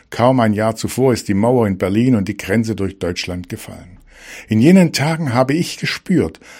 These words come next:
was der Prophet gemeint hat, als er im Auftrag Gottes sagte: „Denn ich weiß, was ich mit euch vorhabe. Ich habe Pläne des Friedens und nicht des Unheils. Ich will euch Zukunft und Hoffnung schenken.“ Es war die Hoffnung,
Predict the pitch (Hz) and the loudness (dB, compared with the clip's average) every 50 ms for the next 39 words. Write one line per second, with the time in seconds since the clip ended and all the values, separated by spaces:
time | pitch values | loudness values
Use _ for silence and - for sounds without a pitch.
0 | - _ - 101 92 - - 107 95 - 101 92 - - 98 92 87 - - - | -20 _ -8 -8 -8 -2 -2 -4 -2 -2 -6 -6 -4 -2 -2 -2 -4 -4 -4 -2
1 | 95 92 95 95 101 101 - 101 101 98 - - - - - - - - 107 110 | -2 0 0 0 -2 -2 -2 -2 -4 -4 -6 -12 -20 -20 -20 -20 -8 -2 0 2
2 | 107 123 120 110 110 - - 127 127 - - - 117 113 107 - 107 98 - 113 | 4 4 4 4 4 4 2 2 2 0 -2 0 2 2 2 0 -2 -2 -2 -2
3 | - - - 104 101 - _ - - 98 95 - _ - - - _ - 120 131 | -2 0 -2 -2 -4 -4 _ -10 -10 -10 -10 -10 _ -20 -20 -12 _ 0 2 2
4 | 120 - - 117 120 117 95 87 80 - - - - _ _ _ - 98 90 - | 2 0 -2 -2 0 0 -2 -4 -6 -8 -10 -12 -14 _ _ _ -6 -4 -4 -4
5 | 101 - 107 98 98 87 90 - - - - 92 87 80 82 82 80 80 82 80 | -6 -6 -6 -4 -4 -4 -4 -6 -8 -8 -8 -8 -8 -8 -10 -12 -12 -14 -16 -18
6 | - _ _ _ _ - - - 101 95 95 95 104 104 104 110 113 107 104 95 | -20 _ _ _ _ -12 -4 -2 -2 -2 -2 0 0 2 2 2 2 0 -2 -4
7 | - - - 120 120 120 120 113 98 - - - - 101 90 92 101 95 - - | -6 -2 2 2 4 4 4 2 2 -2 -8 -10 -10 -8 -4 -4 -6 -6 -6 -8
8 | 101 - - 104 95 85 85 80 80 78 - - - - - - - - - - | -8 -8 -8 -8 -8 -8 -8 -10 -12 -12 -16 -18 -20 -20 -20 -20 -20 -12 -6 -6
9 | 101 95 120 123 127 117 104 - - - 147 147 - - 117 107 - - 110 95 | 2 6 8 8 10 8 8 6 4 4 4 4 2 2 2 2 2 0 -4 -2
10 | 90 113 117 - - 90 80 80 - - 85 82 90 _ - - - _ _ _ | -2 -4 -6 -6 -8 -8 -8 -8 -10 -12 -14 -16 -16 _ -20 -20 -20 _ _ _
11 | _ _ - - - - - - - 113 - - 98 123 180 185 180 - 180 123 | _ _ -20 -20 -20 -20 -18 -12 -6 -4 -4 0 2 4 4 4 6 6 6 6
12 | 139 180 180 - 160 151 139 - | 6 6 6 4 2 2 2 0